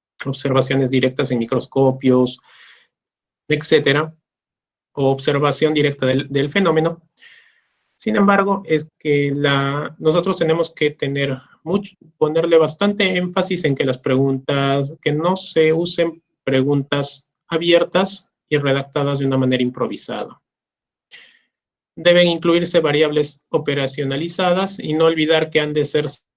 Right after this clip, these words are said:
cerradas y evitar las casillas en blanco, salvo algunas excepciones.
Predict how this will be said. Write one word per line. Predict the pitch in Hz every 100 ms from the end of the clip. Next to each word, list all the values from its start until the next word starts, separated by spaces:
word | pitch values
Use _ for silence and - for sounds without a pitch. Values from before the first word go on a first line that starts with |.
| _ -
cerradas | - 127 127 147 147 143 165 180 -
y | 147
evitar | 143 135 143
las | 139 131
casillas | 127 123 123 120
en | 117
blanco, | 110 104 - - _
salvo | - - 170 170 175 - -
algunas | 127 123 120 -
excepciones. | - - - - - _